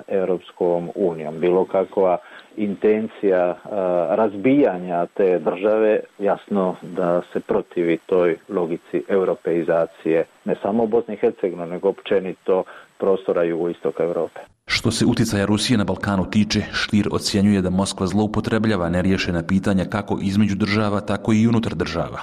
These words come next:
Speaker 2: da bi pokušala da destabilizuje njih, a samim time i Evropsku uniju. Ipak, dodaje da se protiv toga Unija bori revitalizacijom procesa proširenja.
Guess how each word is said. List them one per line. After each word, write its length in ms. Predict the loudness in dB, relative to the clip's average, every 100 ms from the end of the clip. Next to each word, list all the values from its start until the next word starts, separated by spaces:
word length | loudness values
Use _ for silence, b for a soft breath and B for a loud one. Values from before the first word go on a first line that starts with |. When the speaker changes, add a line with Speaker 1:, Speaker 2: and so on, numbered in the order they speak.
| -6
Speaker 2:
da 120 | -2
bi 140 | 0
pokušala 400 | -2 -4 -2 0
da 120 | 0 0
destabilizuje 680 | -2 -4 -4 -2 0 0
njih, 300 | 4 2 2 -6
a 60 |
samim 380 | -6 -4 -2 -2
time 300 | 2 4 4 2
i 140 | 0
Evropsku 440 | 0 -2 -4 -2
uniju. 260 | 0 0 -6 -10 _ _
Ipak, 360 | -2 -2 -4 -4
dodaje 280 | 0 2 2
da 100 | 0
se 160 | -2
protiv 260 | -4 -2 -2 0
toga 300 | 0 0 2
Unija 300 | 4 4 2
bori 360 | 2 0 0 0
revitalizacijom 880 | -2 0 -2 0 0 -2 0 0
procesa 400 | 2 -2 -2 -4
proširenja. 560 | -2 0 0 2 0